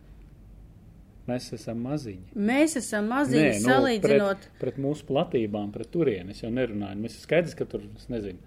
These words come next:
Speaker 2: Nu, pagaidi, ja tu sarēķini,
Speaker 1: Pa teritoriju
Speaker 2: ja
Speaker 1: domā.
Speaker 2: Vācijā, Vācijā
Speaker 1: Vācija,
Speaker 2: aizpagājušā
Speaker 1: mhm.
Speaker 2: gadā nomed-, tikai nomedīja.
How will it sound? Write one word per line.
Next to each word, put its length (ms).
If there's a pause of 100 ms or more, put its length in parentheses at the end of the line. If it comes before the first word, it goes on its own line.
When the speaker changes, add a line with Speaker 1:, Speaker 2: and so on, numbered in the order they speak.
(160)
Speaker 2:
Nu, 100
pagaidi, 400
ja 40
tu 100 (100)
sarēķini, 380
Speaker 1:
Pa 60
teritoriju 480
Speaker 2:
ja 80
Speaker 1:
domā. 180
Speaker 2:
Vācijā, 460 (100)
Vācijā 580
Speaker 1:
Vācija, 160
Speaker 2:
aizpagājušā 640
Speaker 1:
mhm. 100
Speaker 2:
gadā 280 (320)
nomed-, 500 (220)
tikai 540
nomedīja. 760